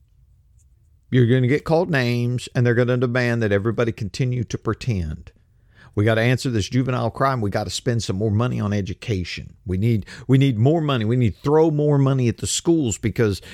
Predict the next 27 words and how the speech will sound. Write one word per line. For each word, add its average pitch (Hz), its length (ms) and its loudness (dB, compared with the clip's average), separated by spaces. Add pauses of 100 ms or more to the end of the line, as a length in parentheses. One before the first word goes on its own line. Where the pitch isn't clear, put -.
(100)
why, 101 160 0
if 110 180 2
these 107 300 0
youths - 580 2 (600)
are 127 100 2
just, 139 260 0
if 120 140 2
they, 113 280 2
if 113 120 -2
they 120 100 2
get 180 200 4
a 143 60 0
good 127 380 0
book - 500 0 (120)
in 117 120 2
their 101 160 0
hands 92 440 0
and, 92 120 -2 (300)
and, 120 140 2
and, 110 260 2
and 113 200 4
if 104 100 0
they 117 100 2
get - 240 0 (140)
some 139 160 0
more 160 240 0
education 143 880 -2